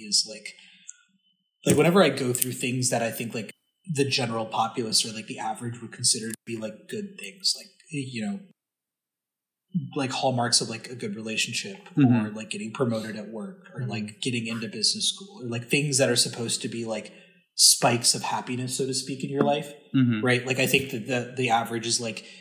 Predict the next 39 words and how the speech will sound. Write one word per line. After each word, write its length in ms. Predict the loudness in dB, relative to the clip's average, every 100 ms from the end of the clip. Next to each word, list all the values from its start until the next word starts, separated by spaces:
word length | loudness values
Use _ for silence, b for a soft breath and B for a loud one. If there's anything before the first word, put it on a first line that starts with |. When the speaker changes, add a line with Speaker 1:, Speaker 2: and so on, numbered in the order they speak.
| B B
Speaker 1:
you 100 | 4
exist 600 | 6 8 8 8 6 6
sort 140 | 6 8
of 60 |
at 120 | 8 6
this, 160 | 4
like, 340 | 4 -2 -8 -2
general 340 | 2 4 2
average 480 | 4 2 2 -2 -2
of, 140 | -4 -2
like, 240 | -4 -4
let's 240 | 0 4 6
say 240 | 4 0
if 140 | -2 0
it's 600 | 6 6 6 0 -16 _ _ 0
a 40 |
zero 360 | 4 6 4 2
to 100 | -2
hundred 340 | -2 -4 4
scale, 480 | 4 4 0 -4 -6
like, 320 | -10 -12 -14 -20 _ _ _ _ _ _ _ 4
fifty, 580 | 6 6 -2 -8 -12 -18 _ _ _
and 160 | 4 6
then, 120 | 4
like, 160 | 2 0
you'll, 80 | 0
like, 140 | 6
spike 400 | 6 6 -2 -4
up 140 | -4
to 100 | -4
eighty, 360 | -4 -2 0 2
sometimes, 480 | 2 2 -2 -2 -2
like, 160 | -4 -6
you'll 100 | -4
go 140 | -4
down 320 | -2 -2 -2
to, 100 | -4
like, 360 | -6 -10 -12 -16 _ _ _ _ _ _ -8
uh, 320 | -4 -2 -4